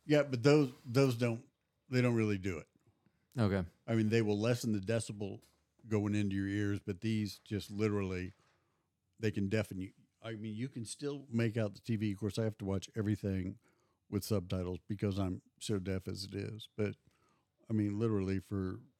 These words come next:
Speaker 1: twenty-two years, I've had these silicone earplugs every single night and often during the day.
Speaker 2: See, I can sl-, literally sleep through anything. In two thousand eight, Bobby and I were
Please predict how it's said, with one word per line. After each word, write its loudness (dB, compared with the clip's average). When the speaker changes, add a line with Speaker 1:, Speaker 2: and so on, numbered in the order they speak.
Speaker 1:
twenty-two 0
years, 0
I've -6
had -6
these -12
silicone -6
earplugs -4
every 0
single 0
night 0
and -2
often -4
during -2
the -6
day. -4
Speaker 2:
See, 4
I 8
can 6
sl-, 0
literally 10
sleep 2
through 4
anything. 4
In 6
two 4
thousand 8
eight, 4
Bobby 8
and 6
I 8
were 6